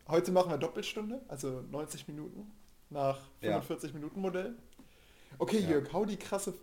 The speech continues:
Speaker 1: äh, Story raus.
Speaker 2: Du kennst wahrscheinlich schon so ein bisschen die Story, ähm, dass die, zweitausendsieben war ich in Anfang der zehnten Klasse,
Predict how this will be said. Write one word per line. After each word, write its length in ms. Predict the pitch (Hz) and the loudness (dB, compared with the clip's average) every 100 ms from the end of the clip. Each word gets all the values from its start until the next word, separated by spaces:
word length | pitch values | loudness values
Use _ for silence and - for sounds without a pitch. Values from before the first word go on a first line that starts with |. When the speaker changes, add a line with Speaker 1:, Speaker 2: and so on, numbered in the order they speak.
| - | 2
Speaker 1:
äh, 180 | 180 175 | 4 4
Story 400 | 175 165 175 139 | 4 2 4 4
raus. 380 | 127 120 - - - - - - | 2 0 -4 -12 -20 -20 -20 -4
Speaker 2:
Du 120 | - 139 | 2 2
kennst 400 | - 170 233 214 | 6 6 6 2
wahrscheinlich 460 | 202 160 156 156 | 4 4 4 2
schon 240 | - 143 135 | -2 -2 0
so 80 | 127 | 0
ein 80 | |
bisschen 320 | 120 151 151 104 | 0 0 -2 -4
die 100 | 92 | -6
Story, 560 | - 98 92 95 143 - - - - | -4 0 2 0 -2 -8 -20 -20 -8
ähm, 400 | 104 98 95 - - - - | -4 -4 -6 -10 -14 -20 -8
dass 240 | - 113 - | -4 -4 -2
die, 240 | 120 120 - - - - - | 0 0 -2 -14 -20 -18 0
zweitausendsieben 1040 | - 160 180 139 120 147 185 110 120 254 - - - | 4 6 6 4 -2 -4 -4 -2 -2 -4 -10 -20 -18
war 400 | 113 120 151 - | 2 6 6 4
ich 240 | 131 - - | -2 -6 -4
in 260 | 131 131 | -4 -2
Anfang 440 | - 160 - 170 139 | 0 0 2 2 4
der 180 | 127 123 - - | 2 0 -10 -6
zehnten 420 | - 123 - 98 | 0 0 0 -8
Klasse, 380 | - 101 - | -2 -2 -2